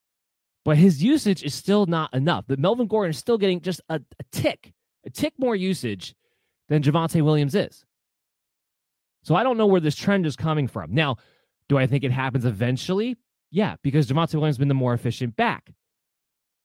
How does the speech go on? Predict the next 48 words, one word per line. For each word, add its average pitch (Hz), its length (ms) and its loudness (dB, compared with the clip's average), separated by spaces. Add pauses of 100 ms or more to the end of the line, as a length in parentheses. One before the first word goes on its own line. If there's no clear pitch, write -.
(320)
But 120 100 -2
Melvin 202 220 2
Gordon 202 220 -2
is 160 60 -8
still 285 160 -6
just 269 220 -8 (100)
out-ticking 180 400 -6
him 165 100 0
a 151 40 0
little 180 200 2
bit, 147 120 0
especially 262 380 -8
when 226 40 -4
it 208 60 -8
comes 180 180 2
to 156 60 0
the 139 40 0
passing 120 360 0
game. 71 160 -18 (640)
Especially 160 220 -4
when 180 60 2
it - 60 -4
comes 160 140 0
to 131 60 -6
the 135 40 -4
passing 113 320 -4
game. 85 120 -6 (500)
So 151 100 4
I 175 80 8
have 262 80 4
Melvin 262 220 2
Gordon 170 300 0
ranked 143 260 -2
at 123 120 -6
twenty-five, 135 680 -2
with 131 100 -4
Javonte 131 360 0
Williams 120 320 2
ranked 120 300 -2
at 120 240 -10
twenty-six. - 920 -8
They're 147 140 0
both 175 260 6
high-end 147 500 0
R 127 160 2
B 117 140 0
three 113 220 -2
plays 107 380 -4